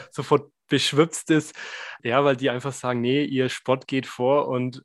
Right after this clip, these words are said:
die wirken alle sehr zufrieden und glücklich, auch ohne Alkohol. Das finde ich immer so sch-, so ein schönes Vorbild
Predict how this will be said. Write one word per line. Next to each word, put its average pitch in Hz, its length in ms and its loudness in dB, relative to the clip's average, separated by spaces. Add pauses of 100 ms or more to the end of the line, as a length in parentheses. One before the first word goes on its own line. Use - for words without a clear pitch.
die 135 440 0
wirken 139 280 2
alle 131 240 0
sehr 139 220 0
zufrieden 143 500 -6
und 135 120 0
glücklich, 139 580 -2
auch 139 180 0
ohne 143 280 2
Alkohol. 143 540 4
Das 135 200 -6
finde 139 260 0
ich 131 80 -4
immer 139 140 4
so 135 120 -4
sch-, 139 380 -6
so 147 160 2
ein 143 80 2
schönes 151 280 4
Vorbild 156 480 2